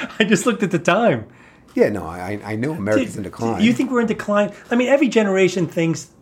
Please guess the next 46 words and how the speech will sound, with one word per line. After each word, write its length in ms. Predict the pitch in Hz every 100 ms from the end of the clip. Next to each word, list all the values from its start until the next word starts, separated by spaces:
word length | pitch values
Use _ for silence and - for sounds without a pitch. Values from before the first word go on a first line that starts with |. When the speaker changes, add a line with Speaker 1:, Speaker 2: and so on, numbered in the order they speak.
| -
Speaker 1:
their 240 | 160 180
generation 540 | 147 160 151 147 143 139
is 80 |
better 260 | - 143 143
and 140 | 127
the 60 | 120
new 240 | 143 196
people 300 | - 190 180 170
coming, 480 | 160 156 151 147 - - -
they're 120 | 165
destroying 600 | 180 - 160 156 151 143
things. 440 | 147 131 131 127 - - - _
You, 140 | 170 185
you, 160 | 165 165 175 175
you, 120 | 170 _ -
I 80 | 165
mean, 180 | 170
Speaker 2:
Well, 100 | 170
I 40 | 139
don't 120 | 170 156
Speaker 1:
there's 40 |
a, 20 |
Speaker 2:
attribute 200 | 190 147
it 20 | 143
Speaker 1:
there's 40 | 180
a 40 |
Speaker 2:
to, 60 | 139
I, 20 | 175
Speaker 1:
bias 240 | 170 143
to 140 | - 123
that. 300 | 107 107 -
Speaker 2:
I 100 | -
don't 140 | 160 156
attribute 260 | - 143 117
it 60 |
to 60 | 120
the 100 | 117
new 180 | 113 127
people 300 | 139 120 95
coming. 400 | - 113 87 - _ _ _ _ -
Um, 360 | 101 101 98 101 143
Speaker 1:
Well, 120 | 233
Speaker 2:
but 60 | 190
Speaker 1:
the 60 | 196
new 60 |
Speaker 2:
every, 260 | 185 214